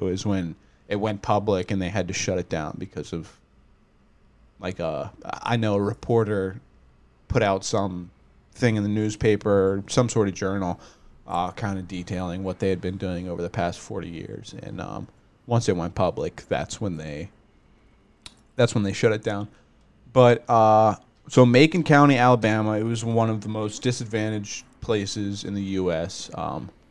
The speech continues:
large population of poor and illiterate African Americans. Um, and this is, like, like, peak apartheid times.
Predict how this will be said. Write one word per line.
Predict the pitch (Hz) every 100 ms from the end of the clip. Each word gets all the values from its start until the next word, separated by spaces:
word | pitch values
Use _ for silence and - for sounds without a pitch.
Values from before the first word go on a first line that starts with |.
| _ _ _
large | 110 110 110 107
population | - 107 104 104 101 98 - 95
of | 92 -
poor | - 113 104
and | 98
illiterate | 95 95 92 95 95 -
African | 95 90 - 87
Americans. | 82 90 95 92 98 95 95 - _ _ _ _ -
Um, | 71 71 67 -
and | 92
this | 92 -
is, | 90 -
like, | 85 80 _ _ _ _ _ _ _ -
like, | 87 -
peak | - 110 98
apartheid | 87 - 95 95 95 90
times. | 92 101 95 90 98